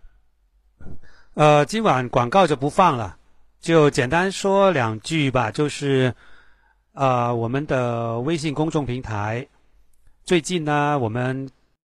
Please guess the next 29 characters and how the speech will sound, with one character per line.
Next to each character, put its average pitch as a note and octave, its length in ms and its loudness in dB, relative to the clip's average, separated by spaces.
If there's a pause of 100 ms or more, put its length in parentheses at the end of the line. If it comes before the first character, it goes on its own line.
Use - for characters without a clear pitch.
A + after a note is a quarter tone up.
改 A#2 220 0
版 G2+ 320 0
了， G2+ 180 -8 (1080)
大 D3+ 100 0
家 D#3 100 2
有 B2 160 2
兴 D3 240 -4
趣 C#3+ 200 -4
呢， B2+ 180 -2
可 B2 120 -4
以 A#2 120 -2
去 A2 180 -6
关 D#3+ 240 2
注 C#3+ 180 -4
一 G#2 100 -6
下。 G#2+ 300 -6 (840)
微 F3+ 100 6
信 F3+ 180 0
平 C3+ 200 -6
台 A#2 200 -2
呢， C3 160 -2
是 B2 260 -4
我 G#2 100 -2
们 B2 120 -2
每 B2+ 160 -2
天 F3+ 220 0
都 F3+ 100 4
发 D3+ 240 2
的。 G2+ 160 -6